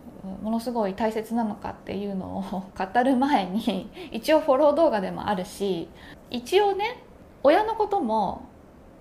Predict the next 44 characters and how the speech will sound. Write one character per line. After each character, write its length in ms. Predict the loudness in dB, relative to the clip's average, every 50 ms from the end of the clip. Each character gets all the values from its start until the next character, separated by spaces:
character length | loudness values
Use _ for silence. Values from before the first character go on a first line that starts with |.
| -20 -10 -4
な 140 | 0 0 2
ん 40 | 2
と 100 | 2 2
な 120 | 2 0
く 280 | -2 -4 -4 -4 -4 -4
理 120 | -6 -4
解 260 | 0 0 0 0 0 -2
は 180 | -4 -8 -8 -10
し 120 | -12 -10
て 100 | -8 -8
い 80 | -8 -8
る 80 | -10
つ 120 | -8 -6 -6
も 140 | -6 -4
り 80 | -4 -6
な 100 | -6 -6
の。 140 | -8 -10 -10
私 300 | -8 -6 -6 -4 -2 -2
は 80 | -4
ま 80 | -2 -2
だ 100 | -4 -6
子 120 | -6 -6
育 240 | -4 -4 -2 -2 -4
て 100 | -6 -6
は 120 | -8 -8 -8
し 80 | -10
た 120 | -12 -10 -10
こ 120 | -10 -10
と 160 | -8 -8 -6
な 160 | -4 -4 -4
い 60 | -4 -4
け 140 | -6 -6
れ 100 | -6 -6
ど 100 | -8 -8
も、 400 | -8 -4 -2 0 0 0 -2 -4 -8 -16 -20 -20 -20 -20 -18 -14
子 100 | -8 -2
育 140 | 2 2 2 2 2 0
て 160 | -2 -4 -6 -6
は 320 | -6 -6 -8 -10 -12 -14 -16 -20 -20 -20 -16 -10
大 160 | -8 -6 -6
変 220 | -4 -4 -4 -2 -2
だ 100 | -4 -6
し 120 | -8 -8
ね。 260 | -8 -6 -6 -6 -8